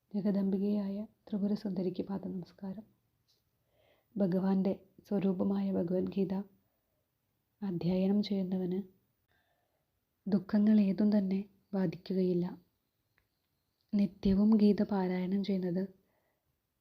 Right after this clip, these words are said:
അത്യുത്തമമാണ്. ആദ്യം ഗീതാധ്യാനം ചൊല്ലി ആ ശ്ലോകത്തിൻ്റെ അർത്ഥം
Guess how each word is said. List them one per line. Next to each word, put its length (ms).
അത്യുത്തമമാണ്. 920
ആദ്യം 440
ഗീതാധ്യാനം 920
ചൊല്ലി 380
ആ 120
ശ്ലോകത്തിൻ്റെ 720
അർത്ഥം 440